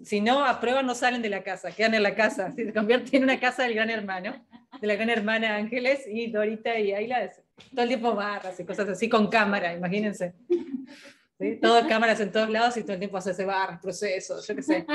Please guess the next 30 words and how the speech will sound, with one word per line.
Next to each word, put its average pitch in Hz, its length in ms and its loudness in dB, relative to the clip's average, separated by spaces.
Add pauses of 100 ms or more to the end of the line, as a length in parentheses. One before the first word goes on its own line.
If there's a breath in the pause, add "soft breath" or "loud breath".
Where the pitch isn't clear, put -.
sacar 220 260 4
demonios 214 480 6
y 196 40 0
cosas, 208 180 2
imagínense 233 400 0
todo 226 120 0
el 214 60 2
mundo 220 240 0
mirando 190 300 -2
eso. 185 280 -4 (840 soft breath)
Entonces, 220 380 -2 (140)
se 214 120 -2
quedan 247 200 4
acá. 196 160 2
Entonces, 240 340 -2
ahora, 240 420 0 (160)
en 262 100 -6
una 359 100 0
hojita, 277 300 -2
esto 269 140 -6
no 302 80 0
es 311 120 -4
un 311 100 -2
cuadernito 254 460 2
de 240 60 2
los 240 80 -4
que 233 100 -10
tenían 208 240 -4
que 220 100 -4
traer, 240 380 0